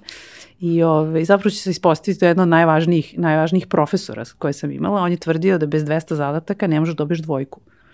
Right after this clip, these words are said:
I mi smo svi do jednog probali da dobijemo dvojku bez da uradimo dvesta zadataka i niko nije uspeo. Tako smo mi uradili jako mnogo zadataka iz matematike, ali, em, prirodne nauke, to znanje iz prirodnih nauka,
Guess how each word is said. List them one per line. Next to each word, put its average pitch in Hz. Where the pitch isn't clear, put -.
I 180
mi 208
smo 208
svi 226
do 196
jednog 180
probali 160
da 143
dobijemo 143
dvojku 139
bez 135
da 143
uradimo 147
dvesta 139
zadataka 147
i 180
niko 185
nije 147
uspeo. 165
Tako -
smo 185
mi 196
uradili 185
jako 190
mnogo 135
zadataka 127
iz 131
matematike, 139
ali, 156
em, 147
prirodne 220
nauke, 208
to 196
znanje 165
iz 190
prirodnih 233
nauka, 214